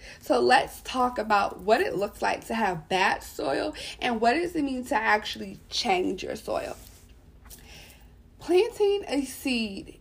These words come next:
in bad soil is like trying to grow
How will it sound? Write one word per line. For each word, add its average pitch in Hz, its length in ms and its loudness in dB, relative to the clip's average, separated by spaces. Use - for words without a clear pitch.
in 208 240 2
bad 185 460 4
soil 185 600 -2
is 196 240 -6
like 175 480 0
trying 262 600 2
to 285 200 -2
grow 180 720 0